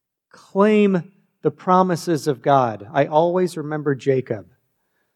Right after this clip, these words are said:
When he hears his brother is coming, he's terrified. "God, you said, you said."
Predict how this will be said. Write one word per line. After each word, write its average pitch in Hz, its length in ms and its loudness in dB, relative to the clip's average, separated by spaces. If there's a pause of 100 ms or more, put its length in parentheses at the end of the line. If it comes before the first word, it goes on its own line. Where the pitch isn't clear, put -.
(600)
When 127 160 -6
he 156 260 -2
hears 131 380 4
his 113 160 -2
brother 113 400 0
is 104 100 -6
coming, 92 400 -10 (280)
he's 196 280 -10 (100)
terrified. 147 1000 -2 (1400)
"God, 151 320 0
you 175 180 0
said, 151 680 -2
you 190 440 2
said." 185 760 0